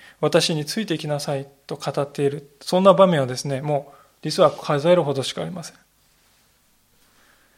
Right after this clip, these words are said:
ところがですね、もし私のようなものにイエス様が直々にですね、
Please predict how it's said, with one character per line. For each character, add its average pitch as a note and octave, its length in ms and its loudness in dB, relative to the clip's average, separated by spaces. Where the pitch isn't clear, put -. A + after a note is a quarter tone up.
と F#3 100 2
こ A3 80 8
ろ A#3+ 80 12
が G3+ 100 10
で D#3+ 100 4
す - 80 -2
ね、 E3 100 6
も F#3+ 140 6
し G3 80 4
私 E3+ 300 8
の G3 120 8
よ G3 120 8
う - 20 10
な C#3+ 80 6
も C#3 120 4
の D3+ 120 6
に C3+ 100 2
イ C#3 40 4
エ D#3+ 60 6
ス D#3+ 60 -2
様 D3 160 2
が C3+ 60 4
直 B2+ 240 -4
々 D#3+ 200 -4
に E3 100 -2
で D3 80 -4
す C#3 100 -10
ね、 C3 200 -8